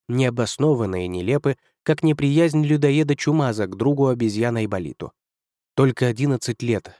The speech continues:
отделяют смерть Киплинга от пятнадцатого августа тысяча девятьсот сорок седьмого года, когда Индия стала независимой. Однако в его творчестве не просматривается ни малейших намёков на то, что эта страна способна сама строить своё будущее.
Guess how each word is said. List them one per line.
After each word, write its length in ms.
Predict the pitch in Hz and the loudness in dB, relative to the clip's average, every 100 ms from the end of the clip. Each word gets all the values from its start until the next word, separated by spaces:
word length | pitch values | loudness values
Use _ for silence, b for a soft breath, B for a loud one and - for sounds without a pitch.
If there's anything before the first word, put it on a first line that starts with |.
| _ | _
отделяют 540 | 101 98 95 107 101 | -8 -6 -2 -2 -2
смерть 440 | - 101 120 120 - | -4 -2 -2 -2 -2
Киплинга 600 | 143 139 127 120 120 113 _ _ _ | -2 0 -2 0 -2 -4 _ _ _
от 140 | 135 | -4
пятнадцатого 640 | - 147 190 - 160 147 151 | -2 0 0 0 0 2 2
августа 420 | 151 135 - 135 | 0 0 -2 -2
тысяча 360 | 127 156 151 139 | -2 -2 -2 -2
девятьсот 420 | 131 131 135 120 | -2 -2 -2 -2
сорок 240 | 123 117 | 0 -2
седьмого 460 | - 104 110 110 110 | -2 -2 0 0 -2
года, 340 | 90 69 - - _ _ _ _ | -4 -8 -10 -16 _ _ _ _
когда 300 | 127 123 127 | 0 2 2
Индия 440 | 120 170 151 156 | 2 2 2 0
стала 300 | 139 135 127 | 0 -2 0
независимой. 720 | 127 123 120 139 - - 60 - _ _ _ - | 0 0 0 0 -4 -10 -16 -20 _ _ _ -8
Однако 440 | 92 92 147 151 | -4 0 0 2
в 40 | 143 | 2
его 240 | 143 143 | 2 2
творчестве 640 | 135 135 131 135 - 131 | 2 0 0 -2 -2 0
не 120 | 131 | 0
просматривается 960 | 147 151 - 117 101 104 98 92 101 95 _ _ | 0 -2 0 -2 -2 -2 -4 -4 -4 -6 _ _
ни 140 | 131 143 | 0 2
малейших 520 | 139 123 98 95 - | 2 0 -2 -6 -6
намёков 460 | 95 95 90 92 | -4 -4 -4 -6
на 120 | 87 85 | -8 -6
то, 220 | 127 139 _ _ _ | -4 -4 _ _ _
что 180 | - 156 | 0 2
эта 160 | 160 | 2
страна 360 | 151 143 147 170 | 0 0 0 -2
способна 480 | - 151 160 147 143 | -2 -2 0 0 0
сама 340 | - 123 135 | 0 0 0
строить 360 | 139 135 131 123 | -2 0 0 0
своё 260 | 120 110 | -2 -2
будущее. 560 | 95 - - - 65 - | -4 -10 -10 -12 -12 -18